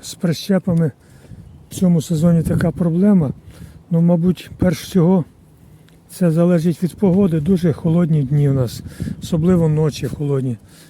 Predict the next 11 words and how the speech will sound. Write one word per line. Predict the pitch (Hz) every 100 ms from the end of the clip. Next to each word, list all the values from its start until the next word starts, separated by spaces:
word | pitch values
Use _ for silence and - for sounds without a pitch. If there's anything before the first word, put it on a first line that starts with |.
| -
Треба | 165 170 156
слідкувати, | - 165 - 175 165 156 147
щоб, | - 165 - - - - - - - - - - - - - - -
власно, | 165 151 - 151
кореневий | 165 165 165 160
кущ | 143 185 165 - - - - - -
постійно | 175 - - 180 165
викидає | 160 170 170 170 160
пагінці, | 196 190 160 -
їх | 165 143
видаляти. | 165 156 151 127 -